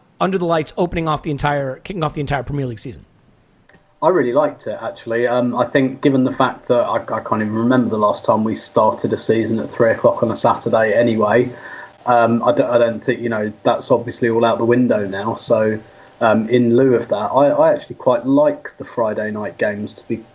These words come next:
Speaker 2: to be quite honest, so long as, I mean, I, I think the Premier League should do something where there should be, like, a, a maximum distance for, um, for games they move to,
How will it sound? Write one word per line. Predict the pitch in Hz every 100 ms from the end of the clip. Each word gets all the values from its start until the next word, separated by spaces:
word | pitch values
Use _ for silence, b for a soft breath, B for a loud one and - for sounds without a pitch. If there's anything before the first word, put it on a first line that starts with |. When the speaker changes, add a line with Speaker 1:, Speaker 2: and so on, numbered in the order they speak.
| -
Speaker 2:
to | 113
be | 113
quite | 110 113 107
honest, | 110 107 101
so | -
long | 120 131 139 135
as, | 123 117 117 110 - _ _ _ _
I | 120
mean, | 127 131
I, | 131 123
I |
think | 120 135 120
the | 117
Premier | - 117 117
League | 117 117
should | - -
do | 120
something | 110 123 110 123 113
where | 113
there | 110
should | 104 110 -
be, | 113
like, | 110 110 107 -
a, | 113 110
a | 117
maximum | 113 107 - 117 110
distance | 107 117 - 110 104 - - - - -
for, | - 120 110 110
um, | 107 107 104
for | - 117
games | 117 110 107
they | 113 110
move | 113 113 110 104
to, | - 110 110